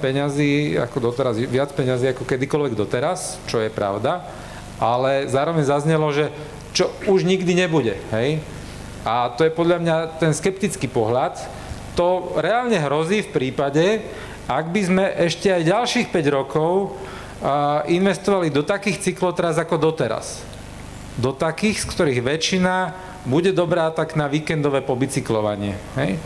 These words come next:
Lebo toto naozaj ľudí nepresvedčí o tom, že aj vlastné peniaze štátneho rozpočtu máme do toho investovať. Áno, eurofondy na to nebudú večne,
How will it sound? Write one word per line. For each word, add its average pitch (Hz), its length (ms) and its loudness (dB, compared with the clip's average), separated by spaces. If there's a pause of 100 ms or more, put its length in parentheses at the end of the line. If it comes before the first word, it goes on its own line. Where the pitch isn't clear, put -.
(260)
Lebo 135 240 0
toto 170 240 2
naozaj 143 640 2
ľudí 147 240 2
nepresvedčí 135 880 0 (240)
o 113 160 0
tom, 160 240 0
že 139 160 2
aj 147 400 0
vlastné 175 400 2
peniaze 135 480 2
štátneho 156 480 0
rozpočtu 151 480 0
máme 135 320 0
do 135 80 2
toho 147 240 2
investovať. 107 480 0 (480)
Áno, 196 480 2 (160)
eurofondy 202 640 2
na 175 160 2
to 180 160 0
nebudú 160 480 4
večne, 131 480 0